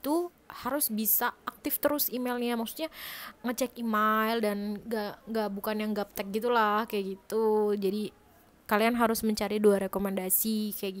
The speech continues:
gitu, dua tok-, dua orang rekomendasi. Kemarin, kemarin itu Suha pakainya dosen Suha waktu S satu sih, kebanyakan juga kayak gitu sih, pakai dosen yang waktu S satunya kayak gitu. Nah,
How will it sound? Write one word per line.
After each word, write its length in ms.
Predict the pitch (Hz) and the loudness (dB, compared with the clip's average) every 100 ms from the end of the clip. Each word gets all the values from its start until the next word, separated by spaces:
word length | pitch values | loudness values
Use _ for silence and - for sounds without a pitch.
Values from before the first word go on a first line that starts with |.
| 190 | -10
gitu, 480 | - 196 190 185 185 - - - - - - - | -8 -4 -4 -4 -6 -12 -20 -14 -12 -12 -16 -2
dua 320 | 214 226 240 | 6 10 10
tok-, 400 | 208 - - - | 6 -4 -10 -6
dua 400 | 233 226 220 202 | 4 6 6 4
orang 320 | 220 220 220 | 4 4 4
rekomendasi. 640 | 214 202 208 208 202 - 202 - | 2 2 2 4 4 2 0 0
Kemarin, 560 | 220 214 214 240 226 226 | 2 2 -2 -2 -4 -6
kemarin 400 | 233 233 233 226 | -6 -4 -2 -4
itu 160 | 220 285 | -6 -6
Suha 560 | 262 254 277 294 - - - - | -4 -2 -2 -4 -6 -14 -12 -10
pakainya 480 | 226 240 233 269 | -8 -6 -6 -6
dosen 560 | 285 214 220 226 220 214 | -4 -4 -4 -6 -6 -6
Suha 240 | 220 226 | -6 -4
waktu 320 | 208 202 196 202 | -4 -4 -6 -4
S 80 | |
satu 240 | 202 196 262 | -4 -4 -6
sih, 240 | 208 208 - | -6 -8 -8
kebanyakan 480 | - 208 208 226 269 | -6 -4 -4 -6 -6
juga 240 | 202 190 | -8 -6
kayak 240 | 208 196 208 | -6 -8 -8
gitu 80 | |
sih, 160 | 226 208 | -8 -8
pakai 320 | - 202 196 | -10 -10 -6
dosen 320 | 196 190 196 190 | -6 -6 -8 -10
yang 160 | 190 190 - | -12 -12 -12
waktu 240 | - - | -8 -4
S 160 | 196 180 | 0 0
satunya 400 | 185 196 190 190 | -2 -6 -6 -10
kayak 320 | 180 196 - | -12 -14 -16
gitu. 400 | - - 113 - - - - - - | -16 -14 -14 -16 -20 -18 -18 -18 -8
Nah, 240 | 202 196 | -8 -8